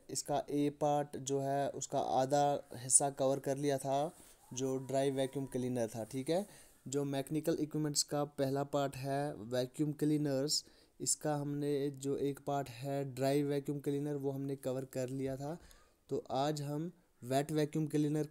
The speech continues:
कवर करेंगे और साथ साथ में हम बाकी पार्ट्स जो हैं इसके, स्क्रबिंग मशीन्स हैं, वेट एक्सट्रैक्शन सिस्टम्स हैं, ये भी इंशाल्लाह कवर कर लेंगे, ठीक है। तो चलो फिर स्टार्ट करते हैं हम वेट and ड्राई वैक्यूम क्लीनर। हम देखते हैं कि वेट,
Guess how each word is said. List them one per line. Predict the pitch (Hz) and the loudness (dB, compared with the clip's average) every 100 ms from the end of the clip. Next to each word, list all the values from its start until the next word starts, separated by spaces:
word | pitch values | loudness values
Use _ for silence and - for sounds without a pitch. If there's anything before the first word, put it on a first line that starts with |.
| - | -2
कवर | 143 139 | 0 0
करेंगे | 143 143 151 156 | 0 -2 0 0
और | 98 123 | 0 2
साथ | - 135 135 | 2 0 -2
साथ | - 143 143 | -2 -2 -4
में | 135 | -4
हम | 139 160 | -4 -2
बाकी | 139 135 - 196 214 - _ _ - | -2 -2 -4 -8 -8 -12 _ _ -4
पार्ट्स | 143 135 - | -2 -2 -4
जो | 151 | 0
हैं | 143 147 139 | 0 0 0
इसके, | - 143 143 | 0 2 2
स्क्रबिंग | 143 135 - 135 135 139 143 139 | 4 2 0 -2 0 -2 -2 -2
मशीन्स | 135 143 139 135 135 | -4 -4 0 0 0
हैं, | 127 | -4
वेट | 127 131 135 | -4 -4 -4
एक्सट्रैक्शन | 135 - - 135 - 147 | -6 -6 -6 -4 -2 0
सिस्टम्स | 143 - 135 127 | 2 2 0 -2
हैं, | 135 151 - - - - | -4 -6 -12 -20 -16 -2
ये | 139 | 0
भी | 139 147 | 2 0
इंशाल्लाह | 127 135 135 247 - _ - - - | 0 -2 -2 -2 -8 _ -20 -20 -8
कवर | 127 127 135 | -2 -2 -2
कर | - 120 | -4 -4
लेंगे, | 113 110 104 | -4 -4 -6
ठीक | - 135 | -6 -4
है। | 165 220 - - - _ _ - - | -2 -4 -10 -20 -20 _ _ -10 0
तो | 143 147 147 123 - | 2 2 2 -2 -2
चलो | 151 156 | 2 2
फिर | 165 170 | 2 -2
स्टार्ट | 143 160 156 156 | 0 0 0 0
करते | 151 143 | 0 0
हैं | 147 | 0
हम | 139 151 185 - - | 0 -2 -6 -10 -12
वेट | 120 131 139 | -2 0 0
and | - 139 143 | -4 -4 -4
ड्राई | 135 135 135 | -2 -2 0
वैक्यूम | 127 123 135 | -2 -4 -6
क्लीनर। | 127 - 127 123 113 | -6 -4 -2 0 -2
हम | 107 120 123 | -4 -4 -2
देखते | 135 135 147 | -4 -4 -6
हैं | 147 | -4
कि | 143 | -4
वेट, | 131 131 | -2 -4